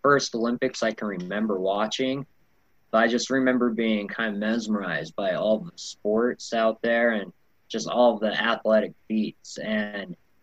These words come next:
one person I remember in particular is a man named Mark Henry. Uh, Mark Henry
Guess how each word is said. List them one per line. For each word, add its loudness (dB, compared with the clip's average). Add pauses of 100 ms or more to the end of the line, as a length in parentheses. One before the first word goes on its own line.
(160)
one 6
person 2
I 4
remember 2
in 0
particular 0 (840)
is -2
a -2
man 0
named 0
Mark -4
Henry. -2 (680)
Uh, 0
Mark 2
Henry 2